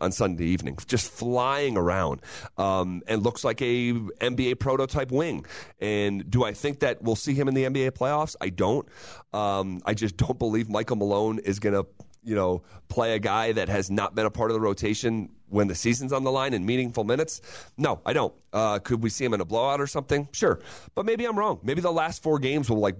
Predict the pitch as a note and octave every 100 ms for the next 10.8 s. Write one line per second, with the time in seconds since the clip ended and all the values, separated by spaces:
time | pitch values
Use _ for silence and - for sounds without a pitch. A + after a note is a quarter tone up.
0 | G#2 - G#2+ B2+ - A#2+ A2+ G#2 G#2+ F2+
1 | A#2 D3 - D3 - B2 C#3 F2+ A#2+ -
2 | - - G#2+ - G#2+ G#2 G2 G2+ G#2 A#2
3 | A#2 G2 F#2+ G2+ G#2+ E2 D#2+ F2 G2+ G#2
4 | G2+ A2 - G#2+ E2+ - - - - -
5 | B2+ A#2 A#2 C3 D#3+ D#2+ - - F#2 G2+
6 | F2+ F2+ F2+ - - C3 B2 A2+ G2 F2+
7 | - D#2+ E2+ C2+ G1+ - - - - -
8 | - A2 A#2 A2 G#2+ G2+ E2+ - - -
9 | - - - - A#2 C3 C#3 C#3 C#3 -
10 | B2+ C3 C3+ C3+ C3 C3 C3 C3